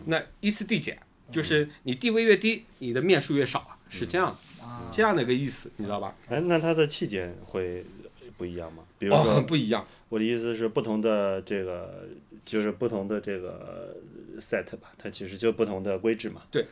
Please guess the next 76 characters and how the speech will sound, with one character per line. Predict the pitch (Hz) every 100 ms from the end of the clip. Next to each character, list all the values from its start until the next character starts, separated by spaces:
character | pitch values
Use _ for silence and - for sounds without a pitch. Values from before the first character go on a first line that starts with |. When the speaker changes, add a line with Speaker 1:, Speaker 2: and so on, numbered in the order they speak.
| - -
Speaker 3:
那 | 117
不 | 127
同 | 127
的 | 131
规 | 127 123
制， | 123
它 | 107 117
里 | 110
边 | 95 98
的 |
乐 | 120 139
器 | 113 107
的 | 101
数 | -
量 | 107 85
也 | 87
是 | -
不 | 87
一 | 90
样 | 85
的， |
Speaker 1:
不 | 131
一 |
样， | 120 101
Speaker 3:
对 |
吧？ | 80 -
啊。 | 92
Speaker 1:
不 |
一 | 120
样 | 113 87
的。 | - - - - -
呃， | 127 131 123 123 127 120 127 135
从， | - 160 190 208 214 214 - _ -
实 | - - 185
际 | 220
上 | 196
这 | 185 185
件 | 170
事 | 156 -
情， | 143 117 101 - -
至 | -
少 | 170 113
我 | -
看 | - 185
到 | 110
的 | 95
资 | -
料 | 117 98
里 |
边 | 90 90
啊， | 95 95 - - - -
是 | - 147
有 | 95
争 | 135 139
议 | 113
的， | 90 - - - - - - - - -
就 | - -
学 | - 135
术 | 143
界 | 131 110
是 | -
有 | -
争 | - 90
议， | 90 -
就 | - 127
是 |
说， | 143 135 135 - - - -
呃， | 101 98 92 98 - -
从 | - 185
出 | 214 370
土 | - -
的 | 90
情 | - 95
况 | 120
来 | 92 95
看， | 113 87